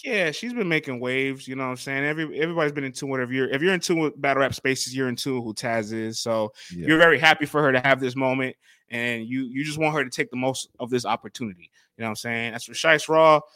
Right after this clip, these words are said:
Speaker 1: Been in the Chrome tournament, had the battle with Jazz. Um, I'm not really sure what I'm getting from her as a talent, but one thing I can trust for her to bring is effort,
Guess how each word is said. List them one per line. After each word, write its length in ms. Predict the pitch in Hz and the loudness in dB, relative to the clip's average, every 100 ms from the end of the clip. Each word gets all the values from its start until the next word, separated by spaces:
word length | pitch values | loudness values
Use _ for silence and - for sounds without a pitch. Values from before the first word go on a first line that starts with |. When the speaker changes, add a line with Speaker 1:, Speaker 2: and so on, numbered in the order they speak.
| - _ _ - | -20 _ _ -2
Speaker 1:
Been 140 | 165 | 0
in 60 | 160 | 2
the 80 | 156 | 0
Chrome 280 | - 156 151 | 0 0 0
tournament, 600 | 165 156 147 139 143 139 | 2 4 6 6 4 4
had 180 | 147 147 | 2 0
the 60 | |
battle 320 | 139 139 139 | 2 4 6
with 100 | 135 | 4
Jazz. 600 | 127 131 131 135 131 - - | 0 2 4 4 2 -4 -10
Um, 480 | 135 131 123 113 113 _ _ _ _ _ _ - - | -2 0 0 -4 -10 _ _ _ _ _ _ -20 -10
I'm 80 | 120 | 0
not 220 | 143 170 - | 4 4 2
really 200 | 156 151 | 0 2
sure 200 | 147 170 | 4 6
what 120 | 156 | 8
I'm 140 | 143 139 | 6 4
getting 260 | 135 156 | 4 4
from 140 | 156 151 | 2 6
her 100 | 156 | 8
as 160 | 147 | 6
a 40 | 107 | 4
talent, 480 | - 151 170 180 - | 2 4 4 2 -2
but 100 | 117 | -2
one 200 | 147 147 | -2 0
thing 120 | 151 | 2
I 120 | 127 | 2
can 640 | 120 - 147 156 156 147 139 - - _ | -2 -8 2 6 6 4 0 -10 -20 _
trust 300 | - 151 - | -2 -2 0
for 80 | 156 | -2
her 80 | 139 | -2
to 100 | 120 | -2
bring 460 | 123 143 131 110 | 0 0 0 -2
is 460 | 95 113 113 107 - _ _ - | -8 -8 -8 -10 -14 _ _ 6
effort, 440 | 147 - 151 139 | 6 6 2 0